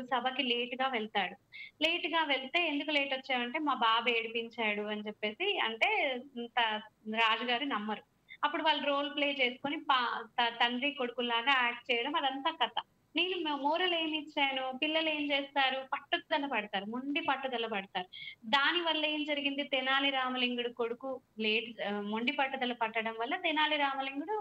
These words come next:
అక్కడ సభకు లేట్ అవుతాడనమాట. దానివల్ల రాజుగారు కోపానికి వస్తారు. But my dear children, మీరైతే, my dear little one, మీరు అలా లే-, మీరు మీ పేరెంట్స్‌ని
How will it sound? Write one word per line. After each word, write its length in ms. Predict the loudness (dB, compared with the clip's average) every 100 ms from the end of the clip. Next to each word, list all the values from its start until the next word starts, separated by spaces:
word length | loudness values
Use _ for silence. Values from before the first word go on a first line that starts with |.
| -4 -6 -12 -12 -8
అక్కడ 200 | -2 2 4 4 2 -2 -10 -14
సభకు 400 | 0 2 2 0
లేట్ 280 | 0 0 0
అవుతాడనమాట. 560 | -2 0 0 0 -2 2
దానివల్ల 460 | 4 4 2 0 2
రాజుగారు 480 | 2 2 0 -2 -2
కోపానికి 480 | -2 0 -2 -4 -8
వస్తారు. 280 | -10 -10 -10 -14 -16 -2
But 180 | 0 0 -2
my 180 | -2 0
dear 280 | 0 0 -2
children, 380 | -4 -4 -2 -2 -2
మీరైతే, 640 | -2 0 0 0 0 0 0 0 -2 -4 -2
my 180 | 0
dear 240 | 2 0 0
little 340 | -2 -2 -4
one, 160 | -4 -2
మీరు 220 | -2 0 0
అలా 200 | 0 0
లే-, 320 | 0 -4 -6 -6
మీరు 220 | -4 -4
మీ 180 | -4 -2
పేరెంట్స్‌ని 720 | 0 0 0 -4 -8 -8 -4